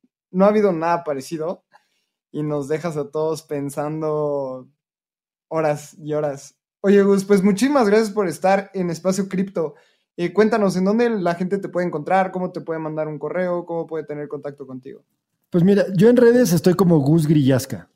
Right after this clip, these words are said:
Speaker 2: O sea, en Twitter estoy como Gus Grillasca. Ah, hace muy poquito me acabo de abrir ya una cuenta de Instagram personal, también así como Gus Grillasca. Y tengo mi sitio web que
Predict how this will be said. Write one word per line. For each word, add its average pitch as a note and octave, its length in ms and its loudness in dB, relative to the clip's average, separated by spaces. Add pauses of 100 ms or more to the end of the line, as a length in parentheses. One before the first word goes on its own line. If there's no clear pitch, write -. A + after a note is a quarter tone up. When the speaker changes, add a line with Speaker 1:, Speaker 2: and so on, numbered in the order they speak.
(160)
Speaker 2:
O C3+ 100 -2
sea, C3+ 200 2
en C3+ 100 2
Twitter E3+ 340 4
estoy D3+ 200 2
como C#3 200 2
Gus C3 160 0
Grillasca. C#3+ 800 2
Ah, D3 260 0
hace F3+ 260 4 (500)
muy D3+ 180 2
poquito D#3+ 340 0
me C#3+ 80 4
acabo C#3+ 240 2
de C3+ 80 4
abrir B2+ 280 2
ya C3+ 120 2
una C3+ 260 2
cuenta B2+ 320 0
de A#2+ 80 0
Instagram A#2+ 400 -2
personal, A2 540 -8
también A2+ 320 -4
así G#2+ 200 -10
como G#2+ 240 -8
Gus A2+ 200 -2
Grillasca. A#2+ 600 -4 (380)
Y C#3 120 2
tengo E3 280 4
mi D#3+ 220 4
sitio D#3+ 320 2
web D#3+ 400 4
que A#2+ 380 0